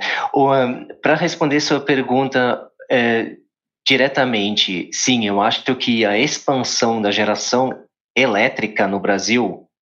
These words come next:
é, pode ser muito bem empregado pra criar um, um novo produto de exportação, né? Que, que, que, na verdade, é energia armazenada ou moléculas verdes, né? É,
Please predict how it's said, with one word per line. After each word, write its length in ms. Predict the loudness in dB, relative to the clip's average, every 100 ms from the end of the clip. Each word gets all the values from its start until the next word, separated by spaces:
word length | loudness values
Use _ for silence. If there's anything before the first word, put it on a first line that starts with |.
| _ -2
é, 580 | 0 2 0 0 -2 -6 -20 -20 _ _
pode 220 | -2 0
ser 240 | 0 -2 0
muito 480 | 0 2 2 0 -2
bem 300 | 0 2 0
empregado 580 | 0 -2 0 0 0
pra 160 | -2 -4
criar 840 | -2 0 2 2 2 2 2 0
um, 320 | 0 0 -2 -4 -6 -8 -4
um 140 | 0 2
novo 480 | 4 2 2 0 0
produto 420 | 0 0 0 0
de 120 | 0
exportação, 840 | 0 -2 0 0 0 -2 -2 -6 _ _ -10
né? 220 | -4 -4
Que, 640 | -2 0 2 4 2 -2 -2
que, 480 | 0 4 4 2 0
que, 100 | 0
na 100 | 2
verdade, 580 | 2 2 2 2 0 2
é 380 | 2 2 0 -6 _ _ 0
energia 540 | 2 2 2 4 2
armazenada 880 | 2 0 2 2 2 2 2 2 2
ou 540 | 2 2 0 -2 -4 -6
moléculas 840 | 0 2 2 0 2 2 0 -4
verdes, 760 | 0 2 2 2 2 2 0 -2
né? 460 | 0 0 0 -2 0
É, 260 | 2 2